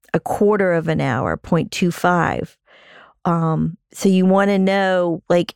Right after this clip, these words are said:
every time you're calling your lawyer for a conversation or every email that you're sending, if that's being billed, at what amount, it can help you help yourself to not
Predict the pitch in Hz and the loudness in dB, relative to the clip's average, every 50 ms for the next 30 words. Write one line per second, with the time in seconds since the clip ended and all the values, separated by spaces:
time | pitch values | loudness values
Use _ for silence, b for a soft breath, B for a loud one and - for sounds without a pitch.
0 | _ - 185 190 185 190 196 202 196 180 - - 190 185 185 185 180 175 170 170 | _ 0 0 0 2 2 0 0 0 0 -2 -2 0 0 2 2 2 2 2 0
1 | 160 - - - 190 180 185 185 180 180 175 165 165 160 160 160 180 180 175 175 | 0 -2 -2 0 2 2 2 2 2 2 2 2 2 2 2 2 2 2 2 2
2 | 160 165 - - - - - 160 165 170 170 160 - - 180 180 180 - - 160 | 0 -2 -2 -4 -4 -2 -2 -2 -2 0 -2 -2 -2 0 2 2 2 0 0 -2
3 | 156 - 87 - - - 185 185 175 175 190 180 - - - 185 185 180 175 165 | -2 -2 -2 -4 -2 0 0 2 2 2 2 0 0 2 2 2 2 4 2 2
4 | 165 - - - - 170 - - 214 208 220 208 180 160 170 175 170 160 B B | 0 0 -2 -4 -4 -8 -6 -4 -2 0 2 2 2 2 0 0 -2 -4 B B
5 | B B B B B B B 160 - - 170 185 196 - - - 202 180 180 175 | B B B B B B B -2 0 0 0 0 0 -2 -4 -2 0 2 2 2
6 | 175 170 151 - 196 196 190 175 170 165 180 175 - - - _ _ _ _ _ | 2 2 2 0 0 2 2 0 0 0 -2 -4 -6 -12 -20 _ _ _ _ _
7 | _ _ _ _ _ _ _ _ _ _ _ - - - 214 220 - 196 190 202 | _ _ _ _ _ _ _ _ _ _ _ -10 -4 -2 0 0 2 2 2 2
8 | 202 185 185 175 180 185 196 190 165 160 175 - - - - b b b b b | 2 2 2 2 2 2 2 2 2 0 -2 -4 -8 -14 -20 b b b b b
9 | b b b b b b - 208 - - - - - 226 202 - 202 202 226 226 | b b b b b b -2 -2 -2 -2 -2 -2 0 0 2 0 0 0 0 0
10 | 240 233 - - - 208 220 262 302 294 254 226 226 233 240 - - b b b | 0 0 -2 -6 -4 -2 0 2 2 2 2 2 0 0 -2 -4 -6 b b b
11 | b b b b b - - 185 180 190 190 - - - - - 269 196 190 196 | b b b b b -2 0 2 2 2 0 -4 -8 -18 -14 -8 -2 0 0 0
12 | 185 - - - - - 240 247 233 196 185 190 190 - - - - 208 185 185 | 0 -2 -6 -6 -2 0 2 2 2 0 0 -2 -4 -8 -10 -6 -4 -2 0 2
13 | 185 180 190 190 185 - | 2 4 2 2 0 -2